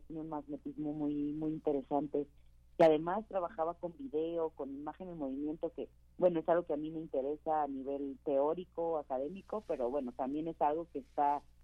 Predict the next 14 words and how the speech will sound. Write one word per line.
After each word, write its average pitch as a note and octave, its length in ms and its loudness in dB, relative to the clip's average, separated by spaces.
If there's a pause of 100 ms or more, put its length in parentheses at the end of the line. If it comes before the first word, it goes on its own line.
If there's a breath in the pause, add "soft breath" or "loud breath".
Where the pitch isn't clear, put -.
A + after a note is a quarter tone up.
(160)
este, - 400 -16 (160)
todo E3 320 2
el D#3+ 180 -4
día, E3 400 0
todo D#3+ 200 -2
el D#3+ 100 -4
tiempo D3 640 -2
ya C3+ 400 2
en, E2 160 -8 (220)
en, B2+ 180 -8 (100)
en C3 80 -10
la C3+ 80 0
cotidianidad, C#3+ 880 2
¿no? B2 240 -12